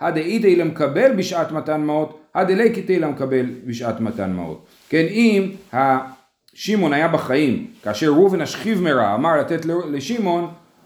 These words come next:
אז אם הוא היה בחיים, אז הוא באמת זכה בזה, ואז הילדים, ואז הוא מת, ואז הילדים שלו ירשו אותו. אבל אם שמעון כבר מת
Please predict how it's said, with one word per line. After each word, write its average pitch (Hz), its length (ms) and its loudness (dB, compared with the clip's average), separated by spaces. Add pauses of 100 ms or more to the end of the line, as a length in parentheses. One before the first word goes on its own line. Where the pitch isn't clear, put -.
(180)
אז 127 160 -2
אם 247 80 2
הוא 220 80 6
היה 170 100 4
בחיים, 147 600 0
אז 113 80 -8
הוא 120 80 -4
באמת 117 220 0
זכה 123 240 -2
בזה, 113 460 2
ואז 110 220 0
הילדים, 127 460 2
ואז 147 180 4
הוא 151 100 4
מת, 131 280 2
ואז 127 180 2
הילדים 127 360 0
שלו 135 180 -2
ירשו 135 280 0
אותו. 113 280 -2 (360)
אבל 101 240 -2
אם 180 300 2
שמעון 233 480 2
כבר 160 220 0
מת 196 440 0